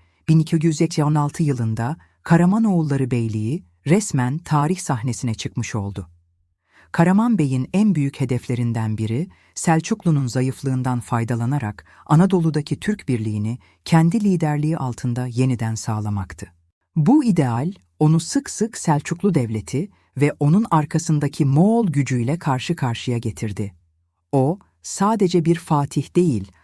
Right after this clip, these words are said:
aynı zamanda bir devlet kurucusuydu. Beyliğin sınırlarını genişletirken, idari ve askeri yapısını da oluşturdu. Onun döneminde Karamanoğulları, basit bir aşiret gücü olmaktan çıkıp,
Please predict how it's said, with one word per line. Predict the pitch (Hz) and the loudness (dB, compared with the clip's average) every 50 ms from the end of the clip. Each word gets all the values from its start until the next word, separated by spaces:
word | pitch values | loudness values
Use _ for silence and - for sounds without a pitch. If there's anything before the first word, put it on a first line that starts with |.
| _ _ - | _ _ 0
aynı | - 165 202 208 208 190 | 2 4 4 4 4 2
zamanda | 165 170 165 160 156 156 156 160 151 | 2 2 2 2 2 2 2 0 0
bir | 135 139 139 131 117 | 0 0 0 0 0
devlet | 131 123 120 123 143 143 - | 0 0 0 0 -2 -2 -4
kurucusuydu. | - 139 123 120 110 117 107 - - 120 110 95 101 95 98 - _ _ _ _ _ _ _ - | -4 -4 -4 -4 -4 -4 -6 -4 -4 -4 -4 -4 -6 -10 -10 -14 _ _ _ _ _ _ _ 2
Beyliğin | 151 151 151 147 151 165 190 214 | 4 4 4 4 4 2 2 2
sınırlarını | 202 - - 165 151 151 147 143 143 143 143 143 147 | 0 0 2 2 4 4 4 2 2 0 2 0 0
genişletirken, | 139 135 131 131 123 - - 135 - - 190 180 175 - 156 - - 170 190 - _ _ _ _ - | 0 0 0 -2 -2 -4 -4 -4 -2 -2 -2 -2 -2 -2 -2 0 0 -2 -4 -6 _ _ _ _ -2
idari | 165 156 - 151 143 139 143 160 180 185 165 | 0 2 2 4 2 2 2 2 0 2 2
ve | 175 - - | 0 0 0
askeri | 135 131 - - - 139 147 156 | -2 -4 -4 -2 -2 0 0 2
yapısını | 147 131 - - 117 - 135 131 131 117 | 0 -2 -4 -4 -6 -2 -2 0 0 0
da | 120 | -2
oluşturdu. | 113 107 104 107 - - - 113 110 101 - 101 95 - _ _ _ _ _ _ _ _ _ _ - | -2 -4 -4 -6 -8 -8 -8 -6 -6 -6 -6 -10 -12 -12 _ _ _ _ _ _ _ _ _ _ 2
Onun | 165 170 196 247 254 220 | 2 4 4 4 4 2
döneminde | 185 151 139 131 123 120 120 113 117 120 - | 2 2 2 2 0 -2 -2 -2 -4 -4 -4
Karamanoğulları, | - - 139 139 135 143 160 170 151 123 113 110 107 104 104 104 127 165 180 _ - - - - 151 | 0 0 2 2 2 2 2 2 2 0 -2 -4 -4 -4 -4 -4 -6 -6 -8 _ -16 -20 -6 0 0
basit | 151 - - 269 - - | 0 2 0 -4 -2 2
bir | 190 190 185 185 - | 2 2 2 2 0
aşiret | 147 135 - - 165 151 160 220 214 - | -2 -2 0 0 0 2 2 0 -2 0
gücü | - 143 123 151 | -2 0 0 0
olmaktan | - 135 131 127 127 127 123 - - 175 185 180 | 0 0 -2 0 -2 -2 -4 -2 0 2 2 2
çıkıp, | 180 - - - - 160 180 - | 0 -2 -6 -4 -4 -4 -4 -6